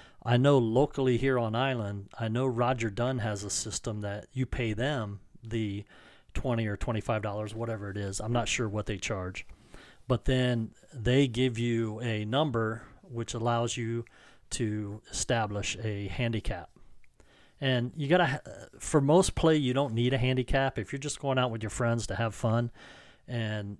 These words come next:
hang out and play some golf and have a good time, you really don't need a handicap. But if you play any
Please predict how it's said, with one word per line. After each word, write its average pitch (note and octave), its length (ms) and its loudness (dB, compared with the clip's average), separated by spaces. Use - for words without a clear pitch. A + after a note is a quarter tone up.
hang A#2 280 -2
out A#2 280 -2
and A2+ 100 -10
play A#2 200 -4
some G#2+ 180 -6
golf A2 340 -2
and G#2 100 -6
have A2 140 -2
a A2 40 -6
good G#2+ 200 -4
time, A#2+ 320 -2
you B2 100 2
really C#3+ 220 8
don't B2+ 160 2
need B2 160 2
a A2 40 -2
handicap. A2+ 640 -2
But C#3+ 300 6
if A#2 200 -10
you C3 60 -4
play C#3 340 0
any C#3 460 -2